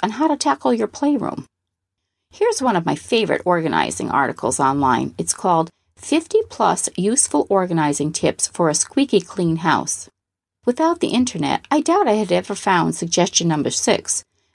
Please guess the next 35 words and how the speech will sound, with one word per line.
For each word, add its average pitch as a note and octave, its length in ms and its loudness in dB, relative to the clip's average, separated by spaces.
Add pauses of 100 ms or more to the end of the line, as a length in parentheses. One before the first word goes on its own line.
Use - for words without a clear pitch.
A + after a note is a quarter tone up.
(160)
baby G#3 300 2
boxes, - 680 -2
which G#3+ 180 0
shows G#3+ 380 2
a G3+ 80 -2
simple F4 540 -2
and G#3 160 -2
cool B3 300 0
way D3 360 0 (300)
to - 100 -2
organize G3 560 2
my D3+ 120 2
kids' - 340 -4
documents, E3 560 0
school F#3+ 260 2
papers, F3+ 540 -2 (280)
and B3 200 0
even E4 260 0
their D3+ 140 0
super G#3 400 -2
cute F#3 280 -2
artwork. D3 520 0 (520)
Or A3 360 2
the G3+ 100 -2
cool A#3+ 380 0
cell B3 280 0
phone D#3 280 0
holders, D3+ 560 0
which A3 180 0
save D4+ 320 0
my G3 180 0
large D#3+ 380 0
family E3 320 0
their D#3+ 200 0
sanity G#3 640 0